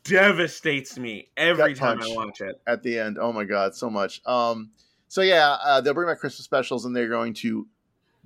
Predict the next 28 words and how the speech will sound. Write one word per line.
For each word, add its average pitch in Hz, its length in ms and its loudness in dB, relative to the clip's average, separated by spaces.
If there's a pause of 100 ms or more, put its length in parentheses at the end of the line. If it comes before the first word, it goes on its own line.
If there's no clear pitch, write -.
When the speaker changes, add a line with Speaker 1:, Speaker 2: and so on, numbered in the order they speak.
(100)
Speaker 2:
basically, 147 480 0
it's, - 180 -2
it's 127 160 -8
kinda 139 180 -2
spoilery, 165 520 -2
but, 135 160 0
you 160 80 -12
know, 151 120 0
again, 147 300 -2
everyone 131 320 0
knows 123 240 0
this. 120 200 -6
It's 110 160 -14
not 117 180 -2
new. 110 200 -8 (520)
Uh, 113 540 4 (280)
and 123 140 -4
I 123 40 -2
can 139 140 -4
never 165 180 2
say 170 200 -2
his 165 120 -2
name. 135 400 -4
Ncuti 160 400 -2
Gatwa, 180 460 0
is 143 60 -18
that 151 160 2
it? 196 180 0